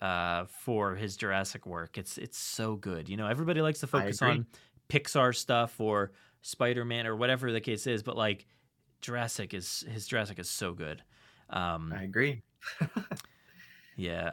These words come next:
Speaker 1: I was, this is a, a, a tangent, but I, I was, I was riding, uh, the Peloton the other day, and I picked a, a playlist, uh, a f-, a riding playlist that was all Disney music. And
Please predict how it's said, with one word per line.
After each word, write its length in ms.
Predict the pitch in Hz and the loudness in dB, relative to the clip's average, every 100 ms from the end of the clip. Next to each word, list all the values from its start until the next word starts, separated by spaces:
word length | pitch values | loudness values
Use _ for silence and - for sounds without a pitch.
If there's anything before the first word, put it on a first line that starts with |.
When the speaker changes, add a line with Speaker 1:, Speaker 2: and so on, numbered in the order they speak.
| - | 4
Speaker 1:
I 120 | 139 | 6
was, 200 | 143 127 - - - | 6 4 -6 -12 -6
this 200 | 147 147 | -2 0
is 160 | 139 123 | 0 4
a, 400 | 120 117 - 123 - | 4 4 2 -4 -4
a, 40 | - | -6
a 40 | |
tangent, 520 | - 139 117 107 98 | -4 0 0 0 -2
but 140 | 98 104 | 2 4
I, 100 | 104 | 4
I 160 | 117 | 4
was, 300 | 113 113 - - | 2 2 -2 0
I 100 | 117 | 2
was 200 | 113 107 | 2 4
riding, 560 | 120 135 139 127 117 | 4 6 4 0 -4
uh, 560 | 113 113 110 107 101 98 - _ _ _ _ - | -2 2 4 4 2 0 -4 _ _ _ _ -10
the 80 | 107 | -4
Peloton 560 | 131 127 - 104 92 | 0 0 0 -2 -2
the 100 | 95 | -2
other 180 | 90 95 | -4 -2
day, 340 | 92 85 90 - | -2 -2 -2 -4
and 320 | 95 95 95 - - - _ - | -4 -6 -8 -14 -20 -20 _ -2
I 120 | - | 0
picked 320 | - 147 - | 4 2 4
a, 200 | 123 120 | 4 4
a 40 | 127 | 0
playlist, 720 | - 127 113 104 - - - - | 0 0 2 0 -4 -10 -12 -6
uh, 40 | |
a 200 | 113 104 | -4 -4
f-, 200 | 110 - - | -8 -10 -6
a 80 | 107 | 2
riding 400 | 113 113 110 107 | 6 6 4 0
playlist 400 | 113 113 113 - | 0 0 0 0
that 120 | 113 | 2
was 320 | 110 107 - - | 0 -2 -4 2
all 260 | 117 113 | 4 4
Disney 360 | 110 123 131 113 | 2 0 0 -2
music. 500 | 92 90 98 - - | -2 -4 -6 -8 -10
And 480 | 107 107 101 98 | -4 -2 -2 -4